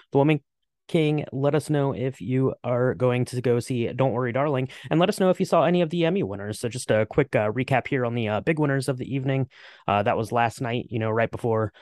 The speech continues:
or right after we recorded the Lobby Bar for last week. So we had, uh, best winner in the, uh, comedies was Ted Lasso. Best winner in the, uh, drama series was Succession. And best winner in the, uh, uh, made for T V movie,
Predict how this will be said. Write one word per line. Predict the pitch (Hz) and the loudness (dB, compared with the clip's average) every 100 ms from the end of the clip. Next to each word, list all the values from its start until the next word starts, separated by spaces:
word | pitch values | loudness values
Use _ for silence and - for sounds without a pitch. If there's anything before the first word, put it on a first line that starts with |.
| - - | -16 -4
or | 104 | 2
right | 147 | 2
after | 135 151 | 2 2
we | 113 | 0
recorded | 110 104 117 107 | -2 -2 -2 -2
the | |
Lobby | 110 104 | -2 -2
Bar | 104 104 | -4 -4
for | 117 | 0
last | 120 - | 0 -2
week. | 92 - | -10 -8
So | - | -2
we | 110 117 | 2 2
had, | 113 - - 110 | 2 -2 -14 -2
uh, | 107 | 2
best | 110 143 170 | 4 2 2
winner | 143 139 | 2 2
in | 107 120 | 2 0
the, | 120 | 0
uh, | 110 | 0
comedies | 110 165 165 165 170 | 0 0 0 -2 -6
was | - 117 | -8 -2
Ted | 185 151 | -2 2
Lasso. | 160 156 180 175 214 _ - | 0 2 0 0 -6 _ -14
Best | 127 131 139 - | -4 0 0 0
winner | 147 131 131 | 2 4 2
in | 110 123 | 2 0
the, | 120 117 | 0 0
uh, | 117 101 | -2 -2
drama | 110 131 139 139 135 _ - | -2 0 0 0 -4 _ -4
series | 156 143 160 | 0 2 2
was | 127 - | 0 0
Succession. | - - 180 - 208 - - - - | -2 0 0 0 -6 -8 -20 -6 2
And | 160 156 - | 4 4 2
best | 143 165 - | 4 4 2
winner | 160 160 156 | 2 2 2
in | - 147 | 0 0
the, | 147 143 135 - - - | 0 0 -4 -10 -20 -4
uh, | 113 110 92 69 - - _ _ _ _ | 0 2 2 -2 -8 -18 _ _ _ _
uh, | 104 104 | -6 -2
made | 110 127 127 | 2 2 2
for | 135 117 113 | 2 2 0
T | 107 160 | 2 2
V | 156 | 4
movie, | 143 170 180 180 185 185 | 4 4 4 2 2 0